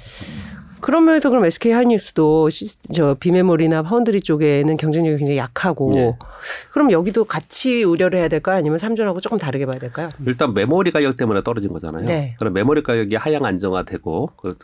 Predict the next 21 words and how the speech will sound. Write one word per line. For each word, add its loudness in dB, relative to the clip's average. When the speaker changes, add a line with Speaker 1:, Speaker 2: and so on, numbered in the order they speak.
Speaker 1:
방어하면서 -4
쫙 -6
올라오잖아요. -2
그러면 -2
아, -8
에스케이 -2
하이닉스가 0
먼저 2
움직입니다. -6
그래서 -4
단기적으로 0
움직임은 0
에스케이 -6
하이닉스가 -6
더 -6
좋다. -8
그래서 -4
실제로 -2
보면 -2
에스케이 -6
하이닉스가 -4